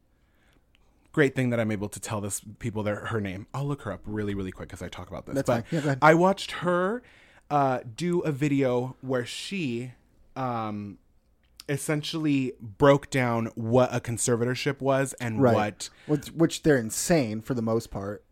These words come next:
Speaker 1: They're absolutely insane. But not only are they insane, they, like,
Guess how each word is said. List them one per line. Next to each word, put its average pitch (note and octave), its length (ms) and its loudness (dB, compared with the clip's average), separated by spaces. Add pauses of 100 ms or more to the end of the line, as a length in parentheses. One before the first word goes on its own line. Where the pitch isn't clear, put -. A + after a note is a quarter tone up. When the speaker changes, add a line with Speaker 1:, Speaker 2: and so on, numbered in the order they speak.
(140)
Speaker 1:
They're F3+ 420 0
absolutely E3 760 2
insane. B2 580 -2
But C#3+ 140 2
not E3 340 4
only A3 300 2
are D3+ 160 2
they C3 160 2
insane, A#2 800 0 (500)
they, D3+ 760 0 (600)
like, D#3+ 400 0